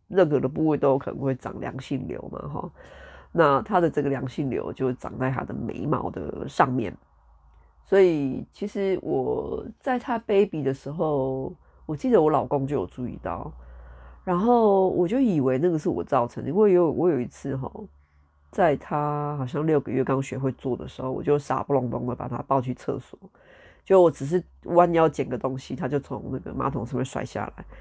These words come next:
不过他完全没事啊，哈。他婴儿其实比我们想的还要强韧，因为他们其实全身都是软的，所以他们其实要受伤的几率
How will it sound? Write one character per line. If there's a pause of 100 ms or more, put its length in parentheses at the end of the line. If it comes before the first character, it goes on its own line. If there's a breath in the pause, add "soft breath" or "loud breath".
不
过
他
完
全
没
事
啊，
哈。 (360)
他
婴
儿
其
实
比
我
们
想
的
还
要
强
韧，
因
为
他
们
其
实
全
身
都
是
软
的， (560 loud breath)
所
以
他
们
其
实
要
受
伤
的
几
率